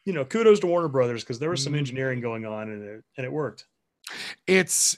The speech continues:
Speaker 2: this is one of the first times that we can really kind of see them building that blockbuster, the idea of, like, what they would perfect by Jurassic Park in nineteen ninety-four.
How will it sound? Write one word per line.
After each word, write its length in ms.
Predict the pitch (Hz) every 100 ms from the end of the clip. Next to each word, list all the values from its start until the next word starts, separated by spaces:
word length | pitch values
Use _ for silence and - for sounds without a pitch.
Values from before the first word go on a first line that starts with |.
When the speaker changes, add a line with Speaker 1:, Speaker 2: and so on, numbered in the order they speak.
| _
Speaker 2:
this 420 | 147 143 214 208
is 180 | 220 196
one 200 | 170 196
of 100 | 190
the 80 | 180
first 360 | 165 180 170 -
times 240 | 165 160
that 80 | 151
we 100 | 156
can 160 | 156 143
really 260 | 143 147
kind 160 | 143 143
of 80 | 135
see 280 | - 139
them 300 | 147 151 135 -
building 460 | 131 120 127 135 123
that 180 | 104 -
blockbuster, 720 | 110 104 - 90 - - 110
the 180 | 143 135
idea 400 | 135 - 156 147
of, 180 | 143
like, 340 | 123 120 110 - - - -
what 260 | 143 175 -
they 120 | 175
would 200 | 175 165
perfect 540 | 165 - 165 160 -
by 140 | 165 160
Jurassic 540 | 147 147 143 - 151
Park 280 | - 156 -
in 80 | 151
nineteen 380 | 160 139 165
ninety-four. 840 | 156 156 151 151 160 160 190 202